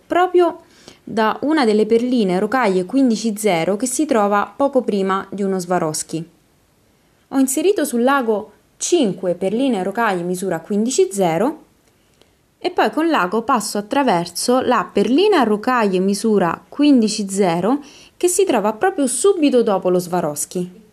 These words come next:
in questo modo. Adesso inserisco sul lago una perlina argentata misura undici zero, quindi più grande, e poi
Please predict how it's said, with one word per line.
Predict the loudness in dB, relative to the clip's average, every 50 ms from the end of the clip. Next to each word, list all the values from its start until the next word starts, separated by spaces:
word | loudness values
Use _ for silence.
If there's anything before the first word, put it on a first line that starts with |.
| _ _ _ _ _ _ _ _ _ _ _ _ _ _ _ _ -10
in | -8 -4
questo | -2 -2 -4 -4 -4 -6
modo. | -6 -6 -6 -6 -8 -8 -10 -10 -14 _ _ _ _ _ _ _ _ _ _ _ _ _ _ _ _ _ _ _ _ _ _ _ _ -6
Adesso | -2 0 0 0 0
inserisco | -2 -2 0 0 0 -2 -2 -2 -4 -4
sul | -2 -2 -2
lago | -2 -2 -2 -2 0 0
una | 0 0 0 -2
perlina | -2 -4 -4 0 0 0 0 0
argentata | -2 -4 -2 -4 -2 -2 -2 -2 -2 -2
misura | -2 -4 -4 -2 0 0 -2 -2 -4 -4
undici | -2 0 0 0 -2 -2 -4 -6 -6 -8 -8 -6
zero, | -2 -2 -2 -2 0 -2 -4 -4
quindi | -2 -4 -4 -4 -4
più | -4 -4 -4 -2
grande, | -2 -2 -2 -2 -4 -4 -4 -2 -2 -2 -2 -4 -10 _ _ _ _ _ _ _ _ _ _ _ _ _ _ _ _ _ _ _ _ -6
e | -6 -4
poi | -2 0 0 2 2 2 0 0 -2 -6